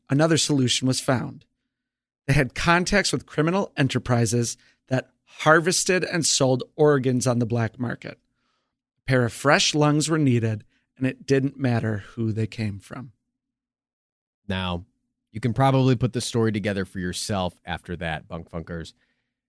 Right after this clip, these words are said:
Speaker 2: The girls met a tragic and most likely lengthy ordeal that led to their deaths.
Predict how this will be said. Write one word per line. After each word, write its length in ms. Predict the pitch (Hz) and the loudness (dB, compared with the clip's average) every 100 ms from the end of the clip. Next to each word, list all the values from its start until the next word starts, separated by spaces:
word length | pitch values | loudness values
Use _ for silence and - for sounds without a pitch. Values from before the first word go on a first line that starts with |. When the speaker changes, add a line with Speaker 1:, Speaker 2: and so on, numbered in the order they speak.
| _ - | _ 0
Speaker 2:
The 60 | |
girls 420 | 147 180 170 156 151 | 6 8 8 6 6
met 240 | 135 135 | 4 4
a 140 | 131 120 | 2 0
tragic 640 | - 139 135 113 117 - | 0 2 2 2 -2 -4
and 180 | 117 110 | -2 0
most 260 | 117 117 117 | 0 -2 -2
likely 420 | 107 101 98 92 | -4 -4 -6 -4
lengthy 540 | 98 110 113 - 104 | -2 -2 -2 -2 -4
ordeal 560 | 98 87 90 87 80 - _ _ | -4 -6 -4 -6 -6 -10 _ _
that 160 | 98 95 | -10 -6
led 380 | 95 87 82 - _ _ _ - | -4 -4 -6 -14 _ _ _ -12
to 80 | |
their 160 | 87 82 | -8 -8
deaths. 540 | 85 71 - - - | -6 -8 -10 -14 -18